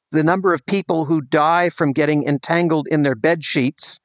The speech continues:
is correlated with the per capita consumption of cheese. So I suppose you could spin a story that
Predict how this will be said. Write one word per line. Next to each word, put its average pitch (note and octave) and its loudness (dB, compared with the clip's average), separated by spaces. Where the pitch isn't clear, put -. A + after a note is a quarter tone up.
is D3 0
correlated F3+ 0
with D3+ -2
the D#3 2
per F3+ -2
capita F3 -2
consumption E3+ -2
of D3+ -4
cheese. D3 -2
So G#3+ 0
I G#3 0
suppose D4 0
you C4+ -2
could G#3+ -2
spin A3+ -2
a A3 0
story G#3+ 0
that F3 0